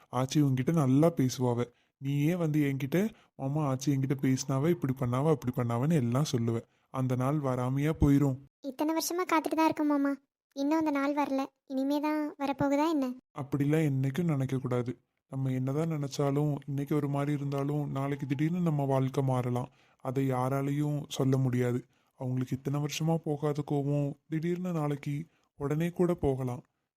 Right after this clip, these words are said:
Speaker 1: அது எதுவும் நம்ம கையில இல்ல. நீ அவங்க பேச மாட்டேங்கிறாங்கன்னு வருத்தம்லாம் படாத. சீக்கிரம் பேசுவாங்க, நம்புவோம். நல்லதே நடக்கும், சரியா?
Speaker 2: ம், சரி மாமா.
Speaker 1: இங்க பாரு,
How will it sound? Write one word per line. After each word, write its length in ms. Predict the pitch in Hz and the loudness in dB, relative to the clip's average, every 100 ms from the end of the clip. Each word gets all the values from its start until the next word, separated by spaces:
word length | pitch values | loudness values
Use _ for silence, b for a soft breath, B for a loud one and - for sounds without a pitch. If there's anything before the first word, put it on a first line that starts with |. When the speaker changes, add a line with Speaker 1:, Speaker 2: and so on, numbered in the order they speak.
| _ _ _ _ _ _ _ - | _ _ _ _ _ _ _ -10
Speaker 1:
அது 180 | 139 135 | -4 0
எதுவும் 340 | 143 139 151 156 | 2 2 0 0
நம்ம 140 | 135 | -2
கையில 320 | 139 156 151 147 | -2 0 0 0
இல்ல. 160 | 135 127 - | -2 -4 -6
நீ 100 | 147 | -4
அவங்க 240 | 139 139 135 | -2 -2 -2
பேச 320 | 135 143 175 | -2 -2 -2
மாட்டேங்கிறாங்கன்னு 720 | 170 165 156 160 151 156 156 139 | -2 -2 -2 -2 0 0 0 0
வருத்தம்லாம் 600 | 127 135 165 170 170 165 | -2 -2 -2 -2 -2 -2
படாத. 300 | 135 127 123 - _ _ _ - | -4 -4 -6 -12 _ _ _ -10
சீக்கிரம் 400 | 139 135 175 170 | -6 -2 -2 0
பேசுவாங்க, 480 | 147 - 139 131 123 - | -2 -2 -2 -2 -2 -4
நம்புவோம். 440 | 131 127 131 127 - _ | -4 -2 -2 -6 -8 _
நல்லதே 360 | 135 120 120 160 | -8 -6 -2 -2
நடக்கும், 400 | 139 117 - - - | -2 -6 -10 -14 -12
சரியா? 380 | - 127 143 147 - _ _ _ - | -4 2 2 0 -6 _ _ _ -8
Speaker 2:
ம், 240 | 320 311 311 _ _ _ - | -4 -4 -6 _ _ _ -8
சரி 260 | 339 330 | -4 -2
மாமா. 280 | 339 330 311 311 - _ _ - | -2 -2 -4 -6 -10 _ _ -10
Speaker 1:
இங்க 220 | 160 151 | -2 0
பாரு, 320 | 147 139 131 | 4 2 2